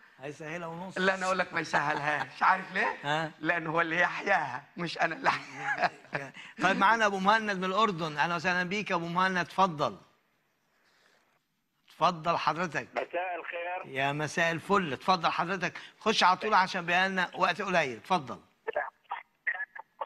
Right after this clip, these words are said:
Speaker 3: تحية محبة للإخوة. المسيحية نمط حياة، طريقة حياة.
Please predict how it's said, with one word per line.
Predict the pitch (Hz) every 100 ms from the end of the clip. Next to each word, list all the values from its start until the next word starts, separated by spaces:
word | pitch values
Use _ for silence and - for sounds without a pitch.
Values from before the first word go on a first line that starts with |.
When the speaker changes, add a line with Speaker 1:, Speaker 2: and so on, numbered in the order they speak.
| - _ - - _ _ - - _
Speaker 3:
تحية | 156 139 185 180 165
محبة | 165 151 180 - 151 156 147 - _ - -
للإخوة. | 143 147 147 160 127 120 90 _ _ _ _ - - -
المسيحية | 139 151 160 165 165 160 190 185 185 185 - _ _ - _ _
نمط | 131 180 170 147 170
حياة، | - 165 165 156 143
طريقة | - 147 180 175 156 -
حياة. | 151 151 156 143 110